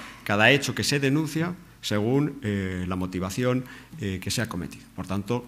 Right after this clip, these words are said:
cada año podemos saber de lo que se denuncia, cuántos delitos tenemos, qué tipo de delitos y según la motivación, eh, racista, eh, s-, eh, xenófoba, antisemita, eh, islamófoba,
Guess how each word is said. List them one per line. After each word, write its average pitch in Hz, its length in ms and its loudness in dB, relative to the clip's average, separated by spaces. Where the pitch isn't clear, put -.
cada - 180 -2
año 120 180 2
podemos 117 280 -2
saber 117 320 0
de 98 160 -4
lo 87 80 -2
que 87 100 -6
se 90 140 -2
denuncia, 139 480 0
cuántos 107 320 -2
delitos 98 320 -4
tenemos, 156 480 0
qué 123 100 2
tipo 110 320 -2
de 104 80 2
delitos 165 480 0
y 135 80 0
según 139 380 2
la 127 100 4
motivación, 107 800 0
eh, 90 100 -10
racista, 143 720 -2
eh, 87 360 -6
s-, - 140 -8
eh, 87 180 -4
xenófoba, 135 720 -2
antisemita, 120 960 -2
eh, 90 180 -4
islamófoba, 139 720 -2